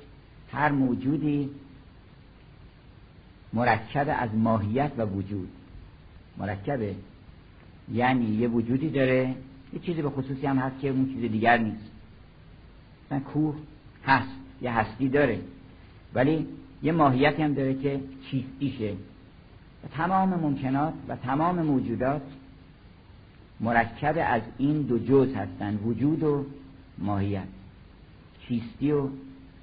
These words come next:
هستی، در حالی که او هستی مطلقه،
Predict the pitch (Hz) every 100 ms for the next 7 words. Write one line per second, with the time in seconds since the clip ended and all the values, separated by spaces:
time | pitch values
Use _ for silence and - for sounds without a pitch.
0 | - - 101 98 - 110 104 - - -
1 | - - - - - - - - - -
2 | - - - - - - - - - -
3 | - 117 120 139 151 170 - 160 185 175
4 | 123 123 - - 151 143 107 123 123 110